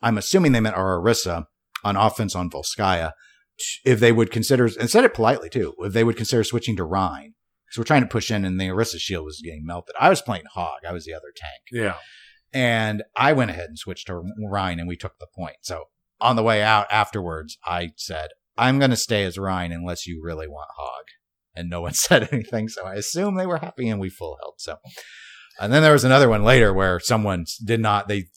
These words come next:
Speaker 1: through the old, good old fashioned way of sending harassing Xbox messages, I had played Symmetra and we full held them.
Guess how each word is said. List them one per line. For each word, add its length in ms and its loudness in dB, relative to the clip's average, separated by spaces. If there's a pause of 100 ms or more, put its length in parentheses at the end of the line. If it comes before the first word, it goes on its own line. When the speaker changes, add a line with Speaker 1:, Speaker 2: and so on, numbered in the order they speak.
Speaker 1:
through 120 2
the 140 2
old, 380 2
good 140 6
old 200 4
fashioned 380 2
way 160 -4
of 80 -8
sending 280 -4
harassing 720 -2
Xbox 420 -6
messages, 600 0 (300)
I 100 4
had 120 4
played 200 0
Symmetra 760 -6 (560)
and 80 2
we 100 4
full 260 2
held 260 -2
them. 220 -2